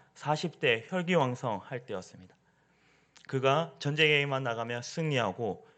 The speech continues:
애굽에서 최고의 장군이라고 불릴 만큼 그가 왕성하고 그가 가장 위에, 가장 극에 있을 때였습니다. 그때 애굽 사람과 이스라엘 백성 사람들의 갈등이 있을 때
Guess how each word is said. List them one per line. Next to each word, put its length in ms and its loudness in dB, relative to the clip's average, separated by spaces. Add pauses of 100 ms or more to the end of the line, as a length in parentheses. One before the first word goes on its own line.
(640)
애굽에서 560 2
최고의 600 -2
장군이라고 960 -6 (260)
불릴 260 0
만큼 600 -6
그가 280 6
왕성하고 800 0
그가 320 0
가장 380 -2
위에, 280 -2 (260)
가장 340 2 (1700)
극에 280 4
있을 640 -2 (100)
때였습니다. 720 -2 (680)
그때 600 10 (280)
애굽 300 6
사람과 680 4
이스라엘 540 2
백성 380 -6
사람들의 600 -2
갈등이 440 -4
있을 220 -10
때 380 -12